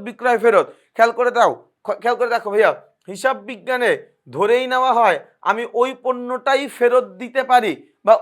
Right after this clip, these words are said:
ওই পণ্যটাই ফেরত নেই যেটা আমি বাকিতে ক্রয় অথবা বিক্রয় করছিলাম।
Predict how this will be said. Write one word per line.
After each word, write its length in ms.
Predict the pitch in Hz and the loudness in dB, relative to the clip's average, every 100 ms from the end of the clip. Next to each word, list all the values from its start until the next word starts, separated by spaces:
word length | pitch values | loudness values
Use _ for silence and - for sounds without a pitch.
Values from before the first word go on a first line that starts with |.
| 240 | 2
ওই 80 | 254 247 | -2 -6
পণ্যটাই 480 | 254 247 254 277 269 | -8 -8 -4 -6 -4
ফেরত 260 | 247 247 254 233 240 | -4 -4 -4 -6 -2
নেই 140 | 233 165 - _ | 0 -2 -12 _
যেটা 160 | 208 226 240 | -4 -2 -2
আমি 100 | 247 190 | -4 -2
বাকিতে 380 | 226 240 254 254 247 - | -2 -4 -10 -10 -8 -4
ক্রয় 320 | 226 247 - - _ - 185 | 4 4 4 0 _ -6 -4
অথবা 260 | 190 190 170 | -2 -4 -4
বিক্রয় 320 | 170 156 151 - | -6 -8 -8 -8
করছিলাম। 440 | 127 - 131 123 | -16 -16 -8 -8